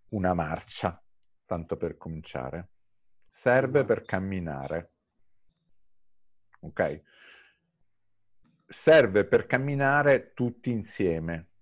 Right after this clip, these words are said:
Speaker 1: Serve per far camminare gli eserciti.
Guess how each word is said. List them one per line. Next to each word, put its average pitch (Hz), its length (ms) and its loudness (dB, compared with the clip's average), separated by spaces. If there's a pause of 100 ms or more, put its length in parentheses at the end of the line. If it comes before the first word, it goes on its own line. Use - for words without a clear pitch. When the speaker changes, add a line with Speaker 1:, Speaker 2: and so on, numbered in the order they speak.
(140)
Speaker 1:
Serve 87 320 0
per 82 160 -4
far 92 240 -2
camminare 92 600 -2
gli 85 120 -4
eserciti. 85 760 -2